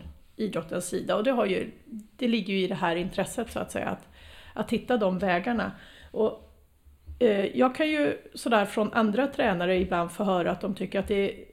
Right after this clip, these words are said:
är lite jobbigt att läsa forskningen, för dels är den för specifik. Det är för små områden,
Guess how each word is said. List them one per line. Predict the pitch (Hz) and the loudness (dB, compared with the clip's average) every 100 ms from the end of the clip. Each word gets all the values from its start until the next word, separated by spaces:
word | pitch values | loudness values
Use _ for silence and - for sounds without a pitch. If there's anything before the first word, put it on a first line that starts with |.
| - - | -20 -14
är | - 220 196 | -2 0 0
lite | 226 226 | 0 2
jobbigt | 240 196 240 302 | 2 2 -2 0
att | 269 | 2
läsa | 208 - | 2 0
forskningen, | 175 202 - 185 180 | -4 -4 -4 -6 -6
för | 202 | -2
dels | 277 277 | -2 -2
är | |
den | 233 196 | -6 -6
för | - 170 | -2 -2
specifik. | - - - 185 - 277 - - _ - - - - _ | -2 -10 -10 -6 -6 -6 -10 -20 _ -20 -20 -20 -20 _
Det | 220 | -2
är | 202 | 0
för | - 196 196 | 2 4 4
små | - 196 185 180 | 2 -2 0 0
områden, | 170 170 - 202 294 | -2 -4 -2 -2 -4